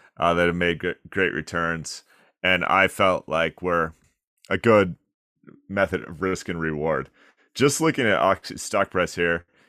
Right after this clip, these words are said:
yeah, it was back in the nine bucks a share range. It's currently at fifty-six. Would have been great return for you, Diggles. I can't imagine how much happier you'd be. The show would be so much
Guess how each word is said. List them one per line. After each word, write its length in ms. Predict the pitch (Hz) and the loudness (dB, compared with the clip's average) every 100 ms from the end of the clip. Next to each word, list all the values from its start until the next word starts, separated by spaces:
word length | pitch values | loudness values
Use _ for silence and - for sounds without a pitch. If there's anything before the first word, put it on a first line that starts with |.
| - | -4
yeah, 340 | 107 98 85 - | 2 2 2 0
it 100 | 107 | 2
was 320 | 107 104 95 | 2 2 0
back 280 | 107 98 101 | 0 0 -2
in 100 | 101 | -6
the 60 | |
nine 260 | 95 92 90 | -2 -2 0
bucks 220 | 95 - | -4 -4
a 100 | 104 | -10
share 260 | - 90 85 | -4 -2 0
range. 340 | 82 82 90 | 0 -2 -8
It's 160 | - - | -14 -6
currently 480 | - 107 107 95 87 | -2 -2 0 0 -2
at 80 | |
fifty-six. 920 | - 101 - 98 - 82 78 - - - _ _ _ | -2 -6 -4 -6 -2 -2 -4 -12 -20 -20 _ _ _
Would 120 | 107 | 2
have 40 | 104 | 4
been 180 | 101 87 | 2 0
great 280 | 104 104 | -2 0
return 320 | 76 - 98 95 | -2 -2 -4 -2
for 160 | - | -2
you, 160 | 90 90 | -2 0
Diggles. 460 | 87 90 95 90 | -2 0 -2 -2
I 100 | 80 | -2
can't 220 | 92 110 107 | 0 0 2
imagine 320 | 101 90 95 | 0 -2 -4
how 80 | 95 | -2
much 240 | 92 - | -4 -6
happier 440 | - 82 90 95 | -2 -2 0 -2
you'd 220 | 92 87 85 | -2 -4 -4
be. 340 | 92 98 98 | -4 -4 -6
The 80 | 101 | -4
show 240 | - 113 107 | 0 2 2
would 100 | 87 | 0
be 80 | |
so 220 | 90 92 98 | -4 -4 -4
much 180 | 104 | -4